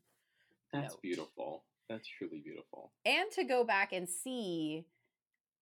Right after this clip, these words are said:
Speaker 2: because I never met my grandfather. He actually passed away when he was thirty-eight. And to only meet somebody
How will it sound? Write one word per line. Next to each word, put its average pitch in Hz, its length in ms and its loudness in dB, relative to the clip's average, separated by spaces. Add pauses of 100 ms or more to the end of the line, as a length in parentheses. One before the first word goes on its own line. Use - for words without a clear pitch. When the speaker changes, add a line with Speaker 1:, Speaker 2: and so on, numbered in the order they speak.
(140)
Speaker 2:
because 240 220 0
I 247 80 8
never 240 280 6
met 214 240 4
my 175 100 4
grandfather. 139 580 0
He 156 120 0
actually 143 280 0
passed 139 320 -4
away 139 240 0
when 135 140 -6
he 151 120 -6
was 139 180 -4
thirty-eight. 127 640 -2 (800)
And 156 640 -2 (1300)
to 202 280 -2 (180)
only 226 360 0
meet 196 340 -4
somebody 147 760 0